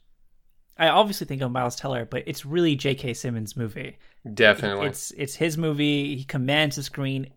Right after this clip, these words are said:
Speaker 1: every second he's on it. Miles Teller is really phenomenal in that movie.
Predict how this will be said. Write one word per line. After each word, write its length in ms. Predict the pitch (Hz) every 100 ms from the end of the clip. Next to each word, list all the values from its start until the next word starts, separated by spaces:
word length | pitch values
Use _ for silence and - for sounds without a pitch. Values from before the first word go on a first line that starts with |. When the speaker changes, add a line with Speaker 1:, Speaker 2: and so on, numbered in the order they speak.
| -
Speaker 1:
every 340 | 165 151 151
second 300 | 139 143 135
he's 120 | 123 131
on 180 | 127
it. 180 | 127 131 - - - - -
Miles 300 | 226 277 269
Teller 200 | 220 185
is 100 | 151
really 440 | 135 127 151 135 120 - _
phenomenal 480 | - 131 117 110 107
in 60 |
that 120 | 104 110
movie. 360 | 117 107 123